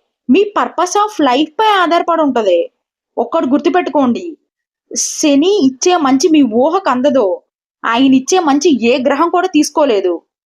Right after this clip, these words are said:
For example, మీరు కొంతమందిని చూసే ఉంటారు, ఉన్నవన్నీ పోగొట్టుకుని రోడ్డు మీదకి వచ్చేస్తారు. కానీ శని మీకు ఇస్తే అది పోవడం అంటే జరగదు.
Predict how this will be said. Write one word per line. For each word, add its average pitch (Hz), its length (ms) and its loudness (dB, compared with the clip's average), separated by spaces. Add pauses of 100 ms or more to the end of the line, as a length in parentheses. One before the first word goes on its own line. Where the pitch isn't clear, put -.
(380)
For 285 100 0
example, 339 420 0
మీరు 370 120 2
కొంతమందిని 302 560 0
చూసే 330 200 2
ఉంటారు, 233 560 0 (300)
ఉన్నవన్నీ 294 520 2
పోగొట్టుకుని 311 540 0
రోడ్డు 277 220 2
మీదకి 311 180 -2
వచ్చేస్తారు. 214 600 0 (500)
కానీ 262 220 0
శని 285 380 2
మీకు 359 240 2
ఇస్తే 269 240 0
అది 320 120 0
పోవడం 269 400 2
అంటే 285 200 0
జరగదు. 220 540 0